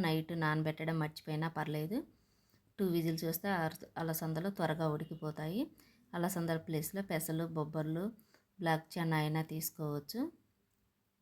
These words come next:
ఏవైనా పర్లేదండి, మనం రైస్ ఐటమ్ తినం కదా ఉపవాసం ఉన్నప్పుడు,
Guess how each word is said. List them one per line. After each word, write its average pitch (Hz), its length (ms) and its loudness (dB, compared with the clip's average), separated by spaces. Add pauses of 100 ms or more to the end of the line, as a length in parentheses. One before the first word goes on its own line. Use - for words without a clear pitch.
(760)
ఏవైనా 170 380 2
పర్లేదండి, 160 600 2
మనం 180 280 2
రైస్ 165 280 2
ఐటమ్ 165 340 0
తినం 156 300 0
కదా 156 300 0
ఉపవాసం 165 520 -2
ఉన్నప్పుడు, 156 420 -2